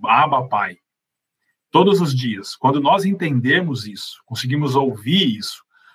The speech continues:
os ídolos serão derrubados dentro do nosso coração e nós teremos bem claro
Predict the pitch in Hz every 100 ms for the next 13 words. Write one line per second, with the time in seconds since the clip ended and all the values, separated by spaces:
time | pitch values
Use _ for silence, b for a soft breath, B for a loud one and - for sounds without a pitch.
0 | b 139 135 117 143 220 208 208 214 -
1 | - _ _ - 135 123 139 147 151 135
2 | 117 120 127 117 110 123 127 135 117 110
3 | 110 123 - - _ 120 117 - - 113
4 | 127 131 113 110 110 123 - - - 120
5 | 120 110 104 - 143 190 - 123 135 139